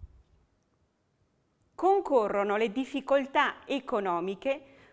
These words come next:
dovute all'aumento dei costi. Il trentuno per cento rialzo dei costi di produzione e commerciali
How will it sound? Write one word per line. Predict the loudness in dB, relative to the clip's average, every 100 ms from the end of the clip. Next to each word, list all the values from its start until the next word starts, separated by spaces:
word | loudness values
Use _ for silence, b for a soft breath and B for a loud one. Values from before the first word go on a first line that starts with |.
| B
dovute | -4 2 2 2 -4 -4 -4 -4 -4
all'aumento | 0 0 4 4 4 0 0 -2 -2
dei | -4 -4
costi. | 0 0 0 -8 -10 -10 -10 _ _ _ _ b b b b
Il | -4 0
trentuno | 2 2 2 2
per | 4 2 0
cento | 0 2 2 2 2 2 0
rialzo | -6 0 6 6 6 0 -2
dei | -2 -2
costi | 2 2 2 -6
di | -10
produzione | -8 -6 -6 -8 -4 0 0 0 -4 -10 -4
e | -2 -4 -6
commerciali | 0 2 4 2 -2 -2 -2 0 -4 -8 -12